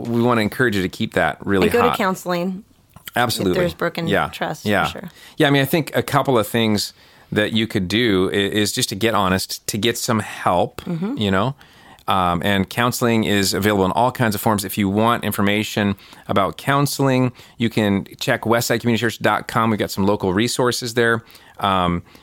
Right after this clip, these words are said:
Speaker 1: and we, we have some great counselors that we work with. We would
Speaker 2: Mm-hmm.
Speaker 1: encourage you to make sure you take advantage of that. And then just get healthy again, you know, go, go to work on those healthy habits. Go back and say, "You know what we're gonna do? We're gonna listen to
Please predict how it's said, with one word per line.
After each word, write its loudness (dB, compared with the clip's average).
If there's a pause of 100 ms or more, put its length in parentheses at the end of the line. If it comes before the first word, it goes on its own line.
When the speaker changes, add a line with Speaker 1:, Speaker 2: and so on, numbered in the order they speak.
(180)
Speaker 1:
and 2
we, 2
we 0
have 0
some -4
great 0
counselors -2
that -2
we 0
work 0
with. 0
We 2
would 0
Speaker 2:
Mm-hmm. -4
Speaker 1:
encourage 0
you 2
to 0
make 0
sure -2
you 2
take -2
advantage 0
of -2
that. -2 (360)
And 2
then 2
just -2
get 0
healthy 0
again, -2
you 0
know, 2
go, 2
go 2
to 4
work 2
on 2
those 0
healthy 0
habits. 0
Go 0
back 0
and 2
say, 2
"You 2
know 4
what 2
we're 4
gonna 4
do? 2
We're 0
gonna 4
listen 0
to 2